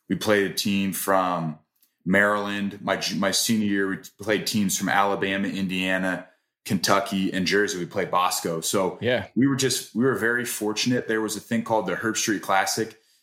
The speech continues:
Speaker 1: and it was all local Cincinnati or Ohio teams, and you go play a national schedule. So we played, like, Lakeland, Florida. We played Prattville, Alabama. Um, who did we play?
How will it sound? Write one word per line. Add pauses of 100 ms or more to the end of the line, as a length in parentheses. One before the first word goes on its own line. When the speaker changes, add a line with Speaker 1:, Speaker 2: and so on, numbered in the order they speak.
(140)
Speaker 1:
and
it
was
all
local (140)
Cincinnati
or
Ohio
teams,
and
you
go
play
a
national
schedule.
So
we
played,
like, (300)
Lakeland,
Florida.
We
played
Prattville,
Alabama. (300)
Um,
who
did
we
play?